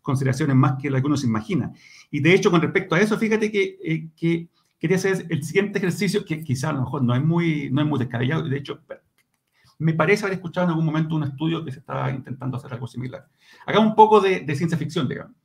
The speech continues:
¿Y qué pasaría si esto mismo, de, ya que lo estamos haciendo con el, supuestamente con el, con el monito, ¿cierto? Que las,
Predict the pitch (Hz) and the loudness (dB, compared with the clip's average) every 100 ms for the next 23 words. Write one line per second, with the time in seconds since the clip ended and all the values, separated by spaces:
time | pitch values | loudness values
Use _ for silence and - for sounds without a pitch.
0 | _ _ _ - 131 214 214 214 196 - | _ _ _ -10 -2 -2 0 -2 -4 -4
1 | 151 151 247 180 135 135 - - 147 147 | -2 2 2 2 0 -2 -4 -10 -10 -6
2 | 143 139 135 135 135 127 147 156 107 104 | -6 -6 -6 -6 -8 -8 -8 -8 -8 -8
3 | 123 113 110 110 101 92 90 - _ _ | -8 -8 -6 -6 -8 -14 -20 -20 _ _
4 | _ _ - 127 127 131 135 131 117 113 | _ _ -16 -6 -6 -2 -4 -4 -6 -10
5 | 107 117 127 135 208 127 120 170 - 123 | -10 -6 -2 -2 -4 -6 -10 -12 -14 -16
6 | 113 | -18